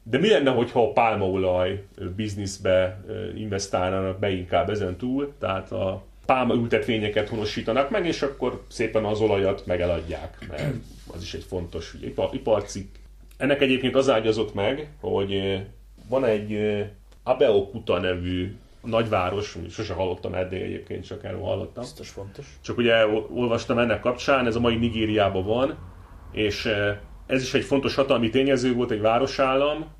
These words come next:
Speaker 1: amivel a britek egyébként nagyon jó viszonyban voltak, és, ö,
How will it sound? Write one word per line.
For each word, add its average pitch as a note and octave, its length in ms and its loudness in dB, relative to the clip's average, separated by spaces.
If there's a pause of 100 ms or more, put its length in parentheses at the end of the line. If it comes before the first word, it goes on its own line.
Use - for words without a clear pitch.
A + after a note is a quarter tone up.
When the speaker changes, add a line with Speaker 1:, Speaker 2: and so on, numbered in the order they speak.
(560)
Speaker 1:
amivel C3 380 4
a B2+ 100 4
britek C#3+ 280 4
egyébként B2+ 280 4
nagyon A#2 240 4
jó G#2+ 120 0
viszonyban G#2 460 -2
voltak, G2 600 -4 (200)
és, F#2 400 -8
ö, F#2 240 -4